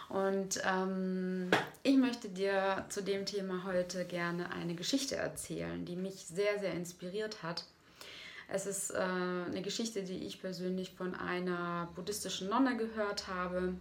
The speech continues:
in einem Vortrag. Und ja, dieser, dieser Vortrag hat wirklich mein Mindset extrem verändert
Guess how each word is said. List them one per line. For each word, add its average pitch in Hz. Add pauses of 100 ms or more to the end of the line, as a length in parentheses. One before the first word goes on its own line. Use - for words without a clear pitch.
(140)
in 196
einem 180
Vortrag. 196 (1040)
Und 180 (960)
ja, 180 (160)
dieser, 180 (120)
dieser 190
Vortrag 196
hat 180
wirklich 180
mein 175
Mindset 170
extrem 185
verändert 226